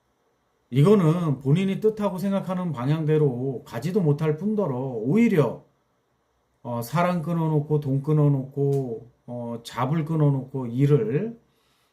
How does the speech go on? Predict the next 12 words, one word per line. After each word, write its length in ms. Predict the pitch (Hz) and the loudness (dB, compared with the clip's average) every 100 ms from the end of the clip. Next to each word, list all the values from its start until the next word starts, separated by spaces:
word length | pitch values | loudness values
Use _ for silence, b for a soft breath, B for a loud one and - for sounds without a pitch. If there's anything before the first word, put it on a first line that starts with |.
| _ - | _ -10
음, 200 | 117 113 | -8 -4
여러 220 | 131 165 | -2 0
사람들한테 600 | 196 202 190 175 165 151 | 2 2 0 -2 -4 -2
인정도 420 | 139 147 170 175 160 | 2 4 2 0 -2
못 160 | 123 | -2
받고, 460 | - 123 - 110 98 | -4 -8 -8 -10 -6
물론 260 | 127 202 196 | 0 2 4
몇-, 140 | 135 | 2
몇몇 420 | 113 120 180 214 156 | 0 2 4 4 2
아주 260 | 135 170 | -2 -4
그냥 640 | 147 147 151 127 151 113 - b b b b b | 0 0 0 0 -2 -2 -8 b b b b b
엄청나게, 1000 | - 156 220 214 208 180 147 120 156 214 | -2 -2 2 2 2 2 2 2 -2 -4